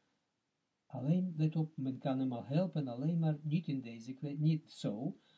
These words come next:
maar men kan men alleen maar helpen om hem helder te maken dat hij daarvoor,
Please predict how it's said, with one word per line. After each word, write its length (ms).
maar 220
men 180
kan 240
men 160
alleen 360
maar 240
helpen 440
om 180
hem 320
helder 680
te 140
maken 480
dat 200
hij 120
daarvoor, 600